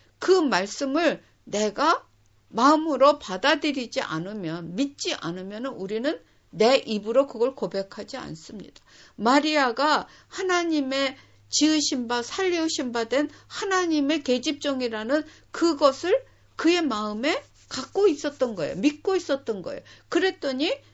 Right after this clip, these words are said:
나는 주의 계집종이오니 말씀대로 내게 이루소서라는 말을 하게 된 겁니다.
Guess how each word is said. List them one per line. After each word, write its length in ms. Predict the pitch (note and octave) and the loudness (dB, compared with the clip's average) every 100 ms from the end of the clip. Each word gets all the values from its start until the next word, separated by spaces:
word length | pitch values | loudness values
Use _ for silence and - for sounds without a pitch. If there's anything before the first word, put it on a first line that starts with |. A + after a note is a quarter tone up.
| _ | _
나는 380 | - A#3+ C4+ C4+ | 0 2 2 0
주의 300 | C4 B3+ A#3 | -2 -2 0
계집종이오니 960 | A#3 G#3 A3 G#3 A3 G3+ F#3+ F#3+ G3+ C4+ | 0 -2 -4 -6 -6 -6 -8 -8 -6 -4
말씀대로 640 | A3 F3+ A3+ A3+ G#3 A3 | -2 -4 -6 -6 -6 -6
내게 260 | G#3+ G3+ - | -6 -6 -6
이루소서라는 920 | - D4+ E4 E4 D4 C4+ A#3 G#3+ A3+ | -4 -4 -4 -6 -4 -4 -4 -6 -6
말을 380 | G3 G3 D4+ C5 - _ | -6 -2 0 -2 -6 _
하게 340 | - C5 B4+ | -10 -2 -2
된 200 | - F#3 | -2 -4
겁니다. 500 | D3+ - - - - | -8 -12 -16 -20 -20